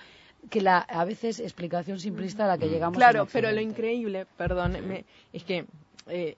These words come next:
Speaker 3: leyendo un artículo de New York Times, el jueves Obama va a dar un discurso, el presidente de Estados Unidos, en el que justamente va a unir el tema de la muerte de Osama Bin Laden y las insurrecciones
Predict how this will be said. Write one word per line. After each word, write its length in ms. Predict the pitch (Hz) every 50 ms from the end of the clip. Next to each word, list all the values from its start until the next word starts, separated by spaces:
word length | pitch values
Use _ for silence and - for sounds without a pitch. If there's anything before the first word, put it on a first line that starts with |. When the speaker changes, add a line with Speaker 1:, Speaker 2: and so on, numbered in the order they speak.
| - - -
Speaker 3:
leyendo 400 | 175 175 180 175 - 240 240 240
un 80 | 233
artículo 400 | 208 190 - - 214 202 226 208
de 140 | 190 185 180
New 100 | 185 202
York 240 | 220 233 233 220 214
Times, 460 | - 220 196 190 190 202 202 190 - _ -
el 560 | 180 175 175 170 170 170 170 165 160 160 156
jueves 640 | - - - 247 226 214 190 170 165 175 190 - _ _ _ _
Obama 480 | _ 185 180 180 208 226 233 220 185 175
va 120 | 180 185
a 40 | 185
dar 160 | 196 190 196
un 100 | 196 202 208
discurso, 760 | 202 - _ - 254 240 196 185 - - 202 170 180 240 262 _ - - - _ _
el 80 | 165
presidente 380 | 151 165 165 - 175 180 202 202
de 20 | 208
Estados 340 | 185 - 220 208 220 214 -
Unidos, 460 | 254 247 247 233 226 226 240 254 - _ - - - -
en 120 | - 196 202
el 100 | 202 196
que 100 | 208 202
justamente 840 | - - 311 294 - 311 277 254 247 247 226 202 202 - 208 208 196
va 180 | 190 208 220
a 60 | 226 214
unir 460 | 208 208 208 220 233 233 233 240 220
el 140 | 208 185 180
tema 300 | - 202 202 208 202 196
de 100 | 185 185 185
la 120 | 175 175
muerte 320 | 180 185 196 208 202 -
de 80 | 190 180
Osama 340 | 175 - - 190 196 202 202
Bin 220 | 196 196 196 202
Laden 380 | 202 196 196 196 208 208 208 196
y 100 | - 196 185
las 220 | 190 170 - -
insurrecciones 1040 | 185 175 - 185 156 - 175 170 156 - - - 208 196 185 175 160 160 165 -